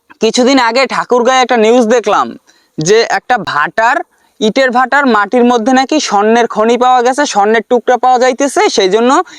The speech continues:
সেখানে মানুষের একদম ঝালাপালা লাইগে গেছে। একশো দুইশো মানুষে সমানে মাটির ওই কুড়াল, খন্তা, আহ, ছাতা মাতা যা আছে, যাইদা মাইদা মাটি ক-, ক-, কোড়ায়, ঠিক আছে? এই দিয়ে শুরু করে দিছে, এই দিয়ে শুরু করে দিছে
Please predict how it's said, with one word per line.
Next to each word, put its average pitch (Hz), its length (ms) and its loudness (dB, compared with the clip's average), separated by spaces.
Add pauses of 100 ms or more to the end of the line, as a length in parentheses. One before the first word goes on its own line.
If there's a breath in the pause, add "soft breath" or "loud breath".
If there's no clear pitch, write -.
(120)
সেখানে 220 380 -2
মানুষের 226 480 0
একদম 277 400 0 (300 loud breath)
ঝালাপালা 208 560 0
লাইগে 247 320 2
গেছে। 175 320 -4 (360)
একশো 226 320 -2
দুইশো 277 260 2
মানুষে 262 360 2
সমানে 247 400 2
মাটির 254 520 0
ওই 240 120 0
কুড়াল, 262 520 0 (240 loud breath)
খন্তা, 240 560 0 (280 loud breath)
আহ, 165 160 0
ছাতা 226 340 -2
মাতা 247 320 0
যা 220 240 2
আছে, 220 260 0
যাইদা 196 280 0
মাইদা 233 300 0
মাটি 202 300 -2 (100)
ক-, 156 440 2 (120)
ক-, 185 300 -2
কোড়ায়, 240 300 0
ঠিক 185 200 -2
আছে? 262 240 -2 (340 soft breath)
এই 190 140 2
দিয়ে 226 120 0
শুরু 190 220 0
করে 233 240 0
দিছে, 143 260 -4 (480)
এই 190 200 2
দিয়ে 311 140 0
শুরু 254 280 2
করে 349 240 2
দিছে 294 300 0